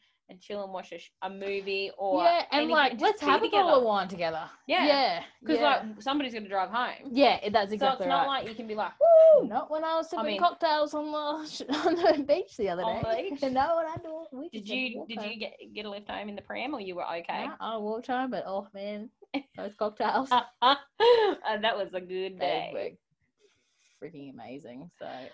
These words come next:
Speaker 2: and, like, I probably had, like, three or four, no, four or five. Um,
Speaker 1: <laughs>
Speaker 2: but, like, even like that, like, I hadn't had more than one con-,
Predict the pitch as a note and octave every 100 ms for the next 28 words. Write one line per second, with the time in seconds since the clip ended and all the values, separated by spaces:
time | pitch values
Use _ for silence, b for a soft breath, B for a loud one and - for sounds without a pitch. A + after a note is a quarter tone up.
0 | - F#3+ A3 G#3 A3+ A#3 - _ _ -
1 | G#3 B3 C4+ A#3+ B3 B3+ C#4+ D#4 C4 F3
2 | F3+ D#3+ - _ _ _ - F#3 E3+ -
3 | E3 E3 E3 F#3 E3+ _ E3 D3+ - C#3+
4 | _ B B - B3 A#3+ A3+ A3+ D4+ D4+
5 | D#4 B3+ A3+ _ - - - F#4 D#4 F#3
6 | - A#3 B3 C4 C#4 C#4 A#3+ G3+ - C#4+
7 | G3+ - G#3+ - A#3+ B3+ C4+ C4 B3+ -
8 | G#3 G3+ G3 G3+ G#3 G3+ F#3+ G3 G3+ G#3+
9 | G3+